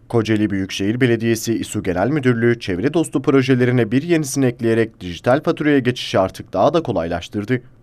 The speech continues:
Aboneler "İSU Evet" yazarak altmış iki otuz beş numarasına gönderecekleri ücretsiz S M S ile dijital faturaya kolayca geçiş yapabiliyor. Bu uygulama sayesinde aboneler yalnızca çevreye katkıda bulunmakla kalmıyor,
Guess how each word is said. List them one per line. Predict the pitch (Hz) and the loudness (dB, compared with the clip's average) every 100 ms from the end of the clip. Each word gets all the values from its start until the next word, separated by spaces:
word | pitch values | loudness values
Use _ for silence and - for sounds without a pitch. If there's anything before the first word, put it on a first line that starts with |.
| _ | _
Aboneler | 101 104 104 104 101 - | 0 2 2 4 4 2
"İSU | 98 110 | -6 -2
Evet" | 95 113 151 | -2 -2 0
yazarak | 135 131 123 73 | 0 4 2 2
altmış | 92 98 - | -4 -6 -10
iki | - 175 | -6 -6
otuz | 175 147 | -4 -2
beş | 147 139 | -2 2
numarasına | 127 113 107 120 | 2 2 2 -2
gönderecekleri | 143 143 135 131 123 123 123 | 2 2 4 4 2 0 2
ücretsiz | 113 92 90 90 - 156 175 | 2 0 -6 -8 -2 0 0
S | 160 | 0
M | 135 | -2
S | 131 | 0
ile | 123 123 | 0 0
dijital | 90 - 127 147 | -2 -4 -4 0
faturaya | 180 175 151 135 | 0 4 4 2
kolayca | 110 98 143 170 | 2 0 0 0
geçiş | 156 135 95 | -2 -4 -8
yapabiliyor. | 80 95 92 113 127 - _ _ _ - | -10 -10 -6 0 0 -2 _ _ _ -2
Bu | 113 | 2
uygulama | 104 92 92 95 | 2 2 -2 -2
sayesinde | 117 117 110 107 113 107 | 2 2 4 0 0 0
aboneler | 101 113 107 107 104 | 2 2 2 2 2
yalnızca | 90 117 165 139 151 | 0 0 0 0 -2
çevreye | - 107 95 120 | 0 -2 0 0
katkıda | 175 165 156 147 | 0 0 0 2
bulunmakla | 135 131 120 113 110 | 2 4 2 0 -2
kalmıyor, | 98 101 127 82 | 0 0 0 -4